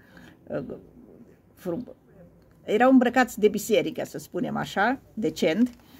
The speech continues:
și țineau niște flori în mână, cred că au fost la Rus-, la, nu, la Flori. Cred că atunci a fost la Flori, când toată lumea se duce după și ia flori la biserică.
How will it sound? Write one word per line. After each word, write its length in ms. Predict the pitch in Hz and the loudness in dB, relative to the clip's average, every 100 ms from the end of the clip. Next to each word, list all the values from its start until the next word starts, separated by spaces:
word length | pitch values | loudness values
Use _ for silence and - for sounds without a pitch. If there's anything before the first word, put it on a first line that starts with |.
| - - - | -20 -20 -18
și 560 | - - 254 254 254 | -14 2 4 6 4
țineau 260 | 247 247 247 | 2 2 4
niște 180 | 254 240 | 4 2
flori 240 | 233 214 | -4 -2
în 80 | 196 | -4
mână, 400 | 190 208 254 277 | -4 0 2 0
cred 280 | - 233 233 | -2 -4 -6
că 160 | - 233 226 226 220 - - | -6 -4 -2 -2 0 -2 -2
au 100 | 214 | -4
fost 240 | 214 214 | -6 -6
la 280 | 214 196 196 | -4 -2 -2
Rus-, 240 | 196 - - | -6 -10 -8
la, 340 | 185 185 185 - | -4 -4 -4 -8
nu, 220 | 190 - - | -8 -8 -6
la 120 | 180 | -6
Flori. 340 | - 170 165 - - - - - - | -2 -2 -2 -8 -18 -20 -20 -20 -8
Cred 140 | 180 | -6
că 60 | - | -6
atunci 240 | - - | -8 -10
a 40 | - | -10
fost 220 | 135 - | -12 -14
la 80 | - | -12
Flori, 560 | - 165 190 180 - | -6 -2 0 -2 -6
când 180 | - - | -8 -4
toată 220 | 175 170 | -2 -4
lumea 240 | 170 165 165 | -6 -6 -6
se 120 | - | -6
duce 200 | 165 - | -8 -8
după 280 | - - - | -12 -12 -14
și 140 | - | -12
ia 100 | - | -12
flori 300 | - - - | -10 -12 -12
la 60 | - | -14
biserică. 480 | - - 240 269 294 | -16 -8 -6 -4 -8